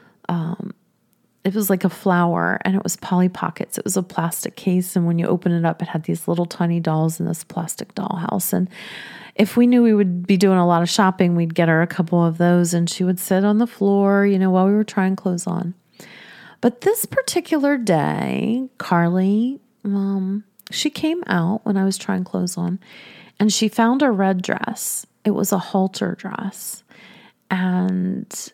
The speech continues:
it was on the hanger, and it looked like a Marilyn Monroe dress. And she put this dress that was still hung on the hanger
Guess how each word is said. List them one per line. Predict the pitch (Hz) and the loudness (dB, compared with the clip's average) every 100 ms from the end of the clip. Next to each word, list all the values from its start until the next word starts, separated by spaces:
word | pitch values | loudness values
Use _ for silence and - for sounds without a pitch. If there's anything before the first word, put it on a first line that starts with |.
| - | -4
it | - | -2
was | - 196 | 0 2
on | 185 | 2
the | 190 | 2
hanger, | - 180 165 156 160 - | 0 0 0 -2 -4 -2
and | 196 | 0
it | 202 | 2
looked | - 196 220 | 0 -2 0
like | 190 | 0
a | 196 | 2
Marilyn | 175 170 175 180 170 | 0 2 2 2 0
Monroe | 165 160 160 165 | 0 0 0 0
dress. | 170 - - 208 - - _ _ _ _ _ _ _ _ _ _ _ - - - - - - - | 0 -4 -4 -6 -8 -14 _ _ _ _ _ _ _ _ _ _ _ -14 -12 -14 -16 -18 -20 -2
And | 214 214 | 2 2
she | - 208 | 2 -2
put | 190 180 247 | -2 0 0
this | 277 247 - | 0 -2 -2
dress | 202 170 180 196 - - - - _ _ - | 0 2 2 0 -4 -6 -6 -10 _ _ 0
that | 208 - | 2 2
was | 185 | 2
still | - - 240 | 0 2 4
hung | 240 214 185 | 4 4 4
on | 180 | 2
the | 175 | -2
hanger | - 220 226 175 170 - | 0 2 2 2 -2 -4